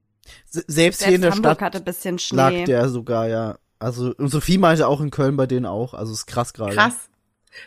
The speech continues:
Speaker 3: Also, bei uns schneit's nicht und es hat zeitweise so irgendwas zwischen null und zehn Grad. Das ist so, wo es
Speaker 1: Ah,
Speaker 3: rumschwankt.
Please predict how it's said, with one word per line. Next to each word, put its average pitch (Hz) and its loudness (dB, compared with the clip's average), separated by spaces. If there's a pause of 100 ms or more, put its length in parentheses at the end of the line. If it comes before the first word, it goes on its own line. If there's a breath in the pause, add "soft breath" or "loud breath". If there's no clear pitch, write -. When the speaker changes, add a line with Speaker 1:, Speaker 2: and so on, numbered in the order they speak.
(120)
Speaker 3:
Also, 214 2
bei 233 8
uns 277 2
schneit's 202 0 (520)
nicht 208 -2
und 202 2
es - -4
hat - -2 (480)
zeitweise 226 2
so 208 0
irgendwas 208 2
zwischen 202 -2
null 208 4
und 175 0
zehn 170 -2
Grad. - -6
Das - -8
ist - -10
so, 165 -6
wo 165 -4
es 160 -10
Speaker 1:
Ah, 180 2
Speaker 3:
rumschwankt. - -6